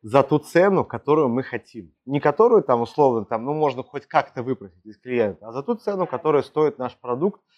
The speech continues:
который мы действительно считаем ценным. Третье. Мы работаем с тем человеком, который нам действительно нравится и который нам интересен. Это три базиса, которым я вообще советую вам придерживаться. Как только эти базисы у нас готовы, мы можем двигаться дальше.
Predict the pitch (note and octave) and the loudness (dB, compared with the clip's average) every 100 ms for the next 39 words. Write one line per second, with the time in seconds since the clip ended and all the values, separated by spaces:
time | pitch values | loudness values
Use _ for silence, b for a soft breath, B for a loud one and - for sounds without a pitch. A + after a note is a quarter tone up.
0 | _ - - D3+ C#3+ C#3 C3 - C3 - | _ -10 0 2 2 0 -4 -10 -20 -16
1 | G3 D#3 A#2 - C#3 B2 - - G#2+ E2 | -14 -14 -14 -4 -2 -2 -4 -10 -10 -12
2 | _ _ _ _ - E3+ A#3+ - A#2 D3 | _ _ _ _ 0 2 2 0 -2 2
3 | E3 D3 F3+ C3+ G#2+ _ D#3+ C#3+ - A#2+ | 2 2 -2 -4 -10 _ -2 -2 -4 -2
4 | C3+ F#3+ C3 A2 A2 C#3 B2 A#2+ A2+ A2+ | 0 0 -4 -8 -6 -2 0 -2 -6 -12
5 | - C#3+ D3+ A#2 A2 A2 D3+ F3 E3 A2+ | -14 -14 -12 -10 -4 4 4 4 -2 -10
6 | A2 G#2 C#3 A#2 A#2+ A2+ C3 C3 - A2 | -12 -8 -4 -2 -4 -6 -12 -14 -10 -8
7 | G2 _ _ b b b _ F3+ G3+ D3 | -8 _ _ b b b _ 4 4 2
8 | D#3 B2+ D3+ F#3 D3 A2+ A2 - D#3 C3+ | 2 4 2 2 -4 -10 -8 -2 0 0
9 | A#2 B2 A2 - - A#2+ C#3 C#3 A2+ A#2 | 0 0 -2 -8 -16 -2 -2 0 0 0
10 | A2 A#2 A2 G2+ E2 _ _ _ b b | -2 -10 -10 -10 -12 _ _ _ b b
11 | b b - C#3 G#3 G#3 - - D#3 - | b b -4 0 2 2 0 -4 -6 -6
12 | B2 A#2+ C3+ G#2+ F#2+ A2 A2 C#3 A2 A#2 | -2 4 4 2 -6 -10 -4 -4 -4 -8
13 | - G#3 D3 A2+ C3+ E3 A#2+ A2 B2 A2 | -6 -4 -4 -6 -8 -8 -8 -8 -8 -10
14 | A2 G2 E2+ | -14 -18 -18